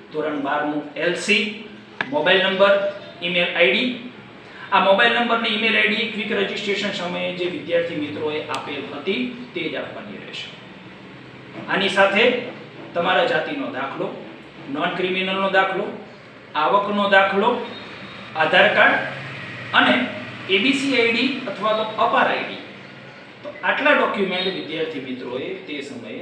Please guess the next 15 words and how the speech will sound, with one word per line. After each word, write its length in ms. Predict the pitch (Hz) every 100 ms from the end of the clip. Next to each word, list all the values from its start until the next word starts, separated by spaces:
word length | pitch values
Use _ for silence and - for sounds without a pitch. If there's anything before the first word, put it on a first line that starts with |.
| -
સાથે 280 | 120 117 -
રાખવાના 460 | - - - - -
રહેશે. 260 | - - - - - - - - - - -
સાથે 280 | - - 202 -
જ 80 | - - - - - - - - -
એ 100 | 175 190
પણ 180 | 226 214
જાણવું 300 | 202 214 202
જરૂરી 380 | 202 202 202 196 -
છે 100 | 185 - - - - - - - - -
કે 80 | 196 170
નોન 180 | 180 -
ક્રિમિનલનો 560 | 208 208 208 202 202 196
દાખલો 380 | 190 190 190 208 -
અને 140 | 180